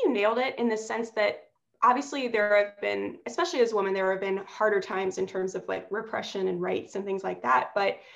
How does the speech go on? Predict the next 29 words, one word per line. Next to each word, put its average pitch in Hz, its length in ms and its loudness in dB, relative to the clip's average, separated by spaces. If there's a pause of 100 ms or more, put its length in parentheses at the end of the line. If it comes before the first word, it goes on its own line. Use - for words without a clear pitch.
(240)
now 226 240 2
that 285 180 -4
we 208 140 -6
have 247 440 2
more 202 240 -2
options 190 380 -4
available 185 380 -4
to - 180 -8
us, 190 240 -6 (220)
it's 233 180 -10
almost, 294 360 -4
we've 220 120 -10
never 247 220 0
had 208 360 -2
more 196 200 -4
expectations - 760 -10
on - 100 -6
our - 120 -6
plate, - 300 -10 (460)
um, 185 180 2
from 185 160 -2
a 185 40 -2
career 240 260 0
standpoint, 208 540 -2
from 185 140 -6
a 185 40 -4
family 196 340 -2
standpoint, 202 580 -8
parenting, 196 460 -6